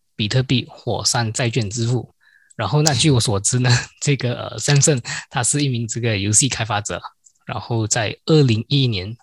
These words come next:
他开创了这个Pixel Matrix，之后呢也曾在这个B T C C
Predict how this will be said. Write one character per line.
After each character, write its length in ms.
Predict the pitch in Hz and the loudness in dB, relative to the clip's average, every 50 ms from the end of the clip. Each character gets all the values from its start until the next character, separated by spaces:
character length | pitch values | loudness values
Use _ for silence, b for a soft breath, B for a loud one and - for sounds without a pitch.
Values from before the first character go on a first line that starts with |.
| _ _ | _ _
他 180 | - - 120 107 | -8 -6 -6 -4
开 220 | - - - - 131 | -2 -2 -2 0 0
创 220 | 123 - 147 135 | 0 0 0 0
了 80 | 113 104 | 0 0
这 140 | - - | -2 -2
个 180 | 117 117 104 95 | -2 -2 -2 -2
Pixel 320 | - - 117 - - 135 | -2 0 2 4 4 4
Matrix， 460 | 127 123 110 - - 196 - - - - - b b b b b b b b b b b b | 2 0 0 0 0 0 0 0 -2 -4 -4 b b b b b b b b b b b b
之 140 | - - 151 | -2 2 4
后 80 | 135 156 | 6 6
呢 160 | 156 151 147 | 6 4 4
也 160 | 127 104 104 | 2 2 2
曾 300 | 101 - - 139 123 110 | 2 2 2 2 2 0
在 200 | - 117 107 104 | 0 -2 -2 -2
这 260 | 104 - - 113 110 | -2 -2 -2 -2 -2
个 220 | 104 - 110 104 98 | -2 -2 -2 -2 -2
B 200 | 98 113 123 117 | 0 0 2 2
T 100 | 131 131 | 2 2
C 140 | - 135 | 2 2
C 320 | 117 - - 123 101 - | 0 0 0 -2 -4 -6